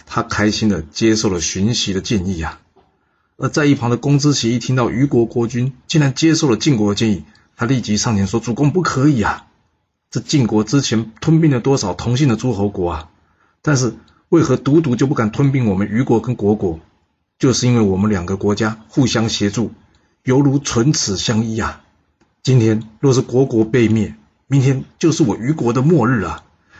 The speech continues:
晋国这狼子野心，用心狠毒，不可以答应啊。”这虞国国君会听公之奇的话吗？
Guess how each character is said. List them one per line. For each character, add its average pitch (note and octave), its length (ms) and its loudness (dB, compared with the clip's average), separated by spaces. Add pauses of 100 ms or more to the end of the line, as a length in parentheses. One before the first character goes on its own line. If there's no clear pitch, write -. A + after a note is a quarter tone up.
(260)
晋 B2 180 2
国 G#2 140 0
这 B2 100 2
狼 G#2+ 260 0
子 A#2 240 -2
野 F#2+ 180 -2
心， A2 440 -6
用 C3+ 220 2
心 C3 200 0
狠 F2+ 220 -4
毒， F2 240 -8
不 F#3 100 -2
可 C#3 140 0
以 A#2 60 -2
答 A2+ 180 -4
应 G#2+ 160 -4
啊。” - 160 -14 (920)
这 C#3 120 0
虞 C3+ 220 0
国 B2+ 260 2
国 B2 180 0
君 C#3 300 0 (380)
会 C3+ 140 0
听 C#3 220 2
公 C3+ 180 2
之 C3+ 160 0
奇 G#2+ 160 -2
的 G2 120 -2
话 G#2+ 220 -4
吗？ F#2+ 240 -4